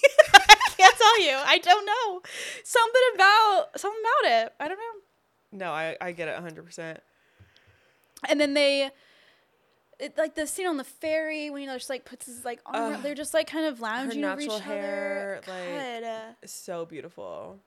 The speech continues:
Speaker 1: They're
Speaker 2: And they just look so comfortable with each other.
Speaker 1: Yeah.
Speaker 2: And then they come back to New York, and he's like, "I have this party, and I want you to come
Speaker 1: Oh, he is smitten.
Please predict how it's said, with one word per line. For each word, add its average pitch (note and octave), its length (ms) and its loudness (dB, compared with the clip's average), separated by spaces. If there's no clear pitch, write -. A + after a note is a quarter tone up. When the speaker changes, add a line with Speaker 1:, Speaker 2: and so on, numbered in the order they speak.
Speaker 1:
They're B3 320 -18
Speaker 2:
And G#3 100 -14
they G3 60 -12
just G3 160 -18
look A3+ 120 -16
so F3+ 300 -12
comfortable F#3 500 -16
with G#3+ 160 -12
each A3+ 140 -16
other. A#3 160 -12
Speaker 1:
Yeah. G3+ 280 -6
Speaker 2:
And G#3 160 -12
then G#3+ 100 -14
they A3 80 -10
come A3+ 180 -12
back A3+ 200 -12
to B3+ 100 -20
New A#3 100 -14
York, C4 380 -14
and B3 100 -16
he's A3+ 560 -18
like, G3+ 460 -12
"I G3 160 -12
have G3+ 260 -16
this G3 160 -18
party, A3+ 300 -18
and G#3+ 60 -16
I G3 80 -12
want F#3 200 -18
you F#3+ 80 -20
to F3+ 80 -18
come G#3+ 480 -18
Speaker 1:
Oh, B3 40 -16
he F4 140 -8
is F4+ 120 -8
smitten. A3+ 880 -14